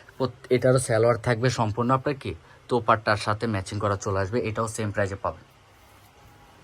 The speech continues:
তো লক্ষ্মী আপুরা, আমাদের ভিডিওটা অবশ্যই ভালো লাগলে শেয়ার করবেন। এটা হচ্ছে ব্ল্যাক অ্যাশ, ব্ল্যাক অ্যাশ। এটা হচ্ছে চুন্ডি ডিজাইনের ডিজিটাল প্রিন্টের উপরে, দোপাট্টা আপনার সম্পূর্ণ কোয়ালিটিফুল।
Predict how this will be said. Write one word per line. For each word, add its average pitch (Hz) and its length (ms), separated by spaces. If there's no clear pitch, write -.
তো 156 80
লক্ষ্মী 165 340
আপুরা, 170 380
আমাদের 131 280
ভিডিওটা 123 440
অবশ্যই 113 380
ভালো 107 280
লাগলে 110 280
শেয়ার 104 300
করবেন। 113 360
এটা 113 220
হচ্ছে 113 240
ব্ল্যাক 110 460
অ্যাশ, - 500
ব্ল্যাক 104 320
অ্যাশ। 117 300
এটা 110 180
হচ্ছে 117 200
চুন্ডি 127 280
ডিজাইনের 113 440
ডিজিটাল 107 400
প্রিন্টের 104 320
উপরে, 117 320
দোপাট্টা 107 500
আপনার 110 200
সম্পূর্ণ 113 440
কোয়ালিটিফুল। 104 680